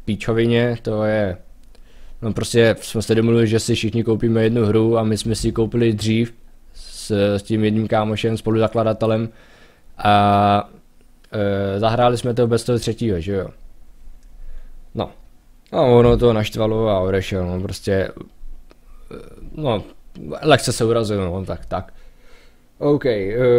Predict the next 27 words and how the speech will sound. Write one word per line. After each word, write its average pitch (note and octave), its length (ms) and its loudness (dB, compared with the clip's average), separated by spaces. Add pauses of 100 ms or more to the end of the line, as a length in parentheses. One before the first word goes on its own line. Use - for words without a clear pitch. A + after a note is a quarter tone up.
(420)
potom D#3 420 2
teda D3+ 200 4
jsme C#3+ 220 -2
dělali C3 200 4
nějakou B2+ 280 -2
tu A2+ 100 -4
tvorbu, G#2+ 420 0
takhle A2 280 0
já A#2 160 4
jsem B2 180 0
měl A#2+ 220 0
i A2 280 -2
předtím G2+ 460 -4
Skyrim, G#2+ 640 2 (240)
e, A2 40 -4
e, G2 1300 -4
Skyrim A2+ 440 2
epizodu, A2 500 0
že G2+ 100 -4
jo, G#2+ 200 -2
měl A2 200 -6
jsem A2+ 120 -6
tam A2+ 160 -6
asi A2 220 -8
třicet A2 340 -8
dílů, G#2+ 480 -4
jo. G#2+ 220 -2